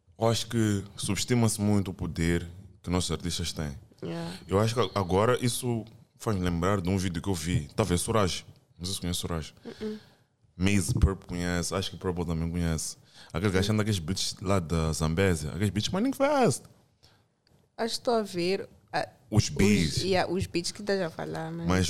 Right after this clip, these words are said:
Speaker 1: o gajo mais popular desse genre,
Speaker 2: Uhum.
Speaker 1: ele chama Suraj. Ele vive lá em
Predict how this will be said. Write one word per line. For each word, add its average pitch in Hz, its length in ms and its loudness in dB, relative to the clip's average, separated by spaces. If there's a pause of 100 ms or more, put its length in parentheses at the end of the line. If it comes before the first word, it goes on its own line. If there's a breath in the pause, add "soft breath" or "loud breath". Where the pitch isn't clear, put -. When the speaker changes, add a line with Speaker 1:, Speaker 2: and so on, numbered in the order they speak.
Speaker 1:
o 95 80 -4
gajo 92 340 2
mais 98 260 4
popular 80 760 -2 (300)
desse 80 340 -4
genre, 78 560 0 (460)
Speaker 2:
Uhum. 180 280 -6
Speaker 1:
ele 90 120 -2
chama 85 240 0
Suraj. 80 560 -4
Ele 82 120 -4
vive 76 340 -8
lá 73 280 -2
em 69 340 -8